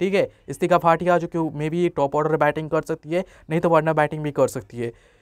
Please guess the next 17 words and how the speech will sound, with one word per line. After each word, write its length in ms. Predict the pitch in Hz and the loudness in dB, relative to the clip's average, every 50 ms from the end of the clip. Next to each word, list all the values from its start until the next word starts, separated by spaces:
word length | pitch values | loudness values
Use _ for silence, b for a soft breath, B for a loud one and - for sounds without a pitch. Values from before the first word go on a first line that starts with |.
| b b b | b b b
ओपन 240 | 139 147 - 180 180 | -6 0 0 2 0
भी 80 | 185 180 | 2 0
करेगी 200 | 180 185 175 180 | 0 0 2 0
नहीं 80 | 175 | 0
तो 80 | 170 165 | 0 2
वरना 220 | 143 143 139 139 | 2 2 2 2
बैटिंग। 340 | 127 123 117 107 - 120 113 - _ _ - | 0 0 -2 -2 -6 -14 -16 -18 _ _ -4
रजिस्ट्री 240 | 139 151 147 - 175 | -4 -2 0 -2 -2
गायकवाड़ 320 | 156 170 160 - 170 165 | 0 0 2 4 2 2
भी 100 | 165 170 | 2 0
अवेलेबल 360 | 165 160 170 160 156 156 165 | 0 2 2 2 2 2 0
है, 100 | 180 202 196 - | 0 -4 -4 -4
रेणुका 280 | 143 143 151 147 165 151 | -4 -4 -2 -2 -4 -4
सिंह 220 | - 160 156 147 | -4 -6 -8 -2
भी 80 | 147 156 | 2 2
अवेलेबल 460 | 135 123 123 120 120 110 113 110 110 | 2 2 0 -4 -2 -2 -2 -4 -4
है। 120 | 110 110 | -6 -8